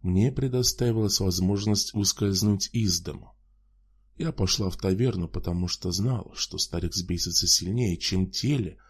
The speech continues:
попавший в свинцовую бочку, когда это обнаружит. Я, конечно, никак не могла от него этого утаить. Он прощупывает меня каждый раз, когда я возвращаюсь домой.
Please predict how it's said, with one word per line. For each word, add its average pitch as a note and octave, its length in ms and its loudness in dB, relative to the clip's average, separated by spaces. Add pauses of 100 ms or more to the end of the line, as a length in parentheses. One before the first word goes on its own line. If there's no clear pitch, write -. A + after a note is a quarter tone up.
(260)
попавший E2+ 440 -2
в - 40 -4
свинцовую F2+ 480 -2
бочку, C3 380 -4
когда F#2 320 -2
это E2+ 160 -4
обнаружит. F2+ 680 -6 (1400)
Я, E3+ 200 0
конечно, D#3+ 460 0
никак C#3+ 380 -6
не C#3 80 -2
могла C3 380 -2
от D#3 140 -6
него G2+ 240 2
этого F2 260 -4
утаить. F2 600 -4 (540)
Он F2+ 200 -2
прощупывает F#2 640 2
меня F#2 200 -2
каждый A2+ 500 0
раз, G2 240 -2
когда F#2 240 -6
я F2 60 0
возвращаюсь E2+ 680 -6
домой. E2 420 -10